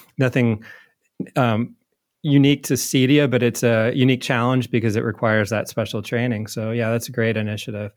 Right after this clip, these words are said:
And we'll talk a little bit more about the, the future looking stuff, um, as, as we get going here. But, uh, one of the things I, I wanted to touch on was that you sent out an email prior to the membership,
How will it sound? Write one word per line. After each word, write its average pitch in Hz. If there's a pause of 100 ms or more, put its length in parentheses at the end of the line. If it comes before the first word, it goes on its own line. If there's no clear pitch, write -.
(220)
And 151
we'll 160
talk 160
a 160
little 147
bit 143
more 131
about 120
the, 123
the 123
future 123
looking 117
stuff, - (420)
um, 110
as, 113
as 107
we 110
get 113
going 120
here. 117
But, 113 (320)
uh, 127
one 151
of 226
the 208
things 156
I, 127 (120)
I 135
wanted 131
to 117
touch 135
on 127
was 120
that 131 (280)
you 156
sent 160
out 123
an 131
email 117
prior 117
to 120
the 113
membership, 117